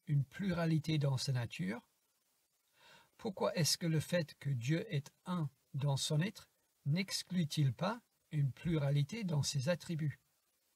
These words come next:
Car sa nature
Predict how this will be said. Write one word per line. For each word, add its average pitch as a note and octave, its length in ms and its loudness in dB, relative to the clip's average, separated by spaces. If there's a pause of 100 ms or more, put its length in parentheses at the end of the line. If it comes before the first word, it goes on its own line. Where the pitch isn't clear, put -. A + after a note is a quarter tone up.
(760)
Car E3 420 0 (400)
sa - 280 -2
nature G3 600 0